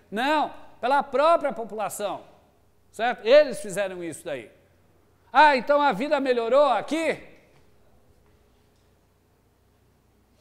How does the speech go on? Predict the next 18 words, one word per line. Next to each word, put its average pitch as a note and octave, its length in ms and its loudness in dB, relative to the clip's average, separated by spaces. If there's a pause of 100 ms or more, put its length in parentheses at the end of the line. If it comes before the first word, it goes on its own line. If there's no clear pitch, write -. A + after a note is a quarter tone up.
(220)
O F3 140 -4
acesso C4+ 640 -2
aos B3 220 -6
recursos - 1080 -10 (500)
mudou F3 420 2
bastante A#3+ 760 -8 (280)
nesse G3 300 -4
período. F#3 480 -6 (240)
E, D#3+ 60 -8
portanto, A3 500 -8
o G3+ 40 -14
K G#3+ 280 -4
foi A#3 180 -8
sendo A3+ 240 -10
jogado F#3 520 -6
lá F#3+ 120 -8
pra A3 160 -10
cima. F3+ 460 -12